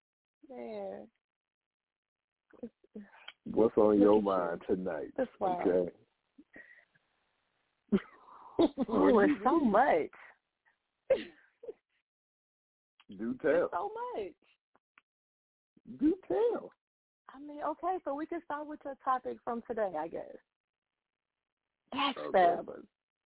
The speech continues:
Speaker 1: Oh, my God. Don't we know him?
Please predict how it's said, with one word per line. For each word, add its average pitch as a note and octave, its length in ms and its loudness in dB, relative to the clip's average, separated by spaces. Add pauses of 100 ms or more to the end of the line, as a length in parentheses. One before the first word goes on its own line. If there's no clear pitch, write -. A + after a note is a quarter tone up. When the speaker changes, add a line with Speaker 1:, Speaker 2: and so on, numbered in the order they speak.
(260)
Speaker 1:
Oh, G4 160 4
my A#3 180 -2
God. F#3+ 360 0 (600)
Don't C#4 220 0
we D4 100 -4
know D4+ 420 -6
him? D#4+ 60 -14